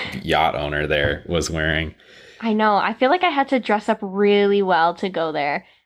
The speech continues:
Speaker 1: I felt like
Speaker 2: It's so
Speaker 1: I needed to,
Speaker 2: posh.
Speaker 1: like, prove my, I know, but I was by the cameras too.
Speaker 2: It's
Speaker 1: I'm,
Speaker 2: like,
Speaker 1: like,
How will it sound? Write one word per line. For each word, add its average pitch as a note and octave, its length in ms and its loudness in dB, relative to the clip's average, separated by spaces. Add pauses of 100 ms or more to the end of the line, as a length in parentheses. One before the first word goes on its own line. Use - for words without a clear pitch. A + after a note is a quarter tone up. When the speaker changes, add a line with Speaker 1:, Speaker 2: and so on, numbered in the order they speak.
(120)
Speaker 1:
I G#3+ 120 -2
felt G3+ 240 0
like G#3 340 -2 (100)
Speaker 2:
It's - 160 -8
so - 160 0
Speaker 1:
I G#2 100 2
needed G2+ 120 -2 (200)
to, C#2+ 40 2
Speaker 2:
posh. G#3 100 2
Speaker 1:
like, G3 240 -2
prove G3+ 380 -2
my, F#3+ 160 -2 (100)
I G#3+ 140 -6
know, C4 520 -2
but A3 120 2
I A#3 140 2
was A#4+ 180 0
by G4 100 4
the F4+ 80 -6
cameras G#3+ 560 -2
too. F#3 380 -6 (920)
Speaker 2:
It's - 240 -2
Speaker 1:
I'm, G#3 140 0
Speaker 2:
like, B3 160 4
Speaker 1:
like, - 100 -20